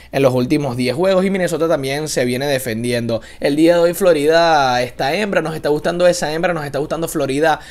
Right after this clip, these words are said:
con el handicap de más uno punto cinco goles y las altas también se ven bastante bien para este encuentro ya que deberían de estar haciendo muchos, muchos goles hoy.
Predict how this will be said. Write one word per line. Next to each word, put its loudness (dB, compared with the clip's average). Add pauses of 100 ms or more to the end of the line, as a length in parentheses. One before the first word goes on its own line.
(120)
con -4
el 0
handicap 2
de 4
más -4
uno -2
punto -2
cinco -6
goles 0
y 0
las 0
altas -2
también -4
se -4
ven -2
bastante -4
bien -4
para 0
este -6
encuentro -4
ya -2
que 0 (160)
deberían -2
de -6
estar -6
haciendo -4
muchos, -6
muchos -6
goles -2
hoy. -12